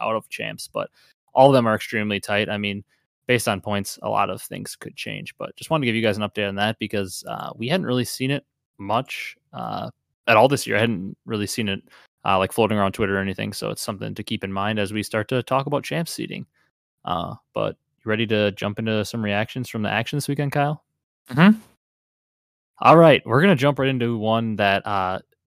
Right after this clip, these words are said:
Speaker 1: a historic performance, I guess you could say, this weekend, but maybe not in a way you would like to see. Uh, Jimbo comes in for Paris. In their first match against L A G, they get three oh'd.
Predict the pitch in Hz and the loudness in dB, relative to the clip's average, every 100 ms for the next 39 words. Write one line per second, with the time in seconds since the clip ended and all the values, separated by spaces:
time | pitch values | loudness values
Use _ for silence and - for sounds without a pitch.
0 | _ _ - 135 123 110 - - 127 156 | _ _ -6 0 0 0 -2 2 4 4
1 | 151 - 123 - 123 147 151 143 143 127 | 2 -4 -4 2 2 2 2 2 2 0
2 | 147 139 - 147 143 143 139 147 135 110 | -2 -2 0 0 2 0 2 2 2 2
3 | 90 104 104 113 104 104 101 110 107 110 | 2 2 2 2 4 4 4 2 2 4
4 | 110 110 107 120 117 - - 123 143 151 | 4 2 0 0 -2 -2 0 2 2 0
5 | 110 104 92 - 131 139 156 160 147 147 | 0 0 0 0 2 6 4 4 2 0
6 | 139 135 - 127 139 139 - - _ _ | -2 -4 2 4 6 4 0 -8 _ _
7 | _ _ 127 131 - 180 165 160 156 151 | _ _ 0 2 4 4 4 2 2 0
8 | 117 127 120 - 123 120 113 117 110 104 | -2 -2 0 4 6 6 4 4 4 2
9 | - 113 110 104 107 107 110 | -2 2 4 6 6 4 -2